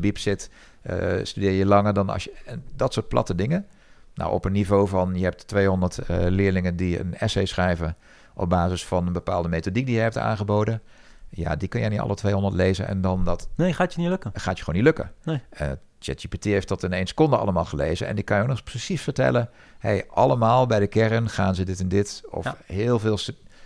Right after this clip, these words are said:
Speaker 1: enzovoort. Het is enorm, enorm voor de hand liggend.
Speaker 2: Ja, zeker. Gaan we naar de best practice. En, eh, we hebben er heel veel de laatste tijd, krijgen we er binnen.
Speaker 1: Leuk.
Speaker 2: Dus dit, ja, het is
Speaker 1: Ja,
Speaker 2: echt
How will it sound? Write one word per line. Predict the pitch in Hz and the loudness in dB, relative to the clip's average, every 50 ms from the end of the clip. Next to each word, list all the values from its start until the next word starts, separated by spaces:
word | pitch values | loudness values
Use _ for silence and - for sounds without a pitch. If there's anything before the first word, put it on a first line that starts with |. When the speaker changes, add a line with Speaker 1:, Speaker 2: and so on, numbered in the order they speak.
| - - - - | -20 -20 -16 -10
Speaker 1:
enzovoort. | - 90 90 78 71 - 62 76 78 | -6 -6 -6 -6 -6 -6 -6 -6 -4
Het | 85 82 | -4 -4
is | - - - - - - - | -4 -6 -8 -12 -14 -12 -8
enorm, | - 98 92 101 101 95 95 92 90 | -4 -2 2 4 4 4 4 2 0
enorm | - - 101 107 110 107 | -2 -4 -2 -2 -2 0
voor | 95 95 | 0 0
de | 87 | 0
hand | 82 82 | 0 0
liggend. | 80 71 - 76 - - - - | -2 -2 -4 -6 -8 -12 -12 -10
Speaker 2:
Ja, | - 214 - - - - | -8 -8 -8 -8 -10 -6
zeker. | - - 160 - 196 - - - - - - - - - - - - - - - - - - - - - | -4 -4 -4 -4 -4 -8 -10 -12 -14 -14 -14 -12 -12 -12 -14 -14 -16 -16 -18 -20 -20 -20 -18 -20 -20 -8
Gaan | - - 240 262 262 | -2 0 0 0 0
we | 247 226 208 196 | 0 0 0 0
naar | 190 185 170 | 0 0 0
de | 151 | 0
best | 151 156 135 - - | 0 0 0 -2 -2
practice. | - 196 240 - - 190 - - | -2 -2 -2 -2 -6 -8 -6 -6
En, | - 165 165 165 | -6 -4 -4 -4
eh, | 160 151 | -2 0
we | 147 | 0
hebben | 185 190 185 147 | 0 2 0 0
er | 107 | 0
heel | 107 120 165 226 269 320 | 0 0 0 2 0 0
veel | 233 - 196 180 | 0 0 -2 0
de | 160 156 | 2 2
laatste | 151 151 147 - - 151 | 2 2 0 0 0 -2
tijd, | 127 - | -2 -2
krijgen | - 147 143 127 - 127 | 0 0 0 0 2 0
we | 123 | 0
er | 117 | 0
binnen. | 104 123 135 170 214 294 - - - - | 2 2 2 2 2 0 -2 -8 -4 6
Speaker 1:
Leuk. | 123 127 156 | 8 10 10
Speaker 2:
Dus | 143 147 - | 10 8 6
dit, | - 170 165 147 | 4 2 2 4
ja, | 185 180 175 | 4 4 4
het | 170 135 | 4 4
is | 123 | 6
Speaker 1:
Ja, | 95 | 8
Speaker 2:
echt | 110 | 8